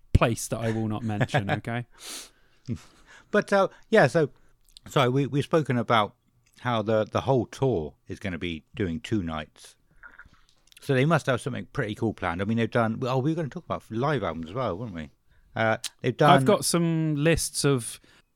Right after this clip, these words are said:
Speaker 1: albums that aren't Metallica studio albums that we will talk about briefly. So we'll,
Speaker 2: Yeah.
Speaker 1: we can do that when we get to it. It's fine.
Speaker 2: Another thing that I know you've mentioned is we could have a Saint Anger whole set, because they did,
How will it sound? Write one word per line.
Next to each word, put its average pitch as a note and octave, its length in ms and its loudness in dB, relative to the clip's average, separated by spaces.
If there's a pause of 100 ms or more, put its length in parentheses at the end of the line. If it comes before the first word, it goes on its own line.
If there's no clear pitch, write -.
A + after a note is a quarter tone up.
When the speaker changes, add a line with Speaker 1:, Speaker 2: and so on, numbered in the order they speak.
(100)
Speaker 1:
albums D3+ 560 4
that C3+ 180 2
aren't D3 320 2 (140)
Metallica C3+ 640 2
studio C3 520 2
albums A2 640 -2
that A#2 100 -6
we A2 100 -2
will A2 140 0
talk A2 220 -2
about G#2+ 260 -2
briefly. G#2+ 460 -4 (260)
So A2 200 -6
we'll, G#2+ 180 -4
Speaker 2:
Yeah. G#2 200 0
Speaker 1:
we D#2+ 40 -2
can A2 100 -4
do A2+ 100 0
that G#2+ 140 -2
when G#2 120 -2
we G#2 80 0
get A2+ 200 -4
to G#2+ 120 -6
it. - 200 -8
It's - 100 -16
fine. A2 200 -10 (840)
Speaker 2:
Another B2+ 300 4
thing A#2+ 240 2
that G#2+ 220 0
I G#2+ 100 -2
know G#2+ 120 0
you've G#2 260 -2
mentioned G2 580 -4 (280)
is G2 320 -2
we G2+ 80 -4
could - 320 -4
have F2+ 300 -4 (440)
a F#2 220 -4
Saint A2 240 -4
Anger F#2 400 0 (560)
whole F#2+ 320 -2
set, - 420 -4 (160)
because G2 300 -4
they G2 100 0
did, G2 340 0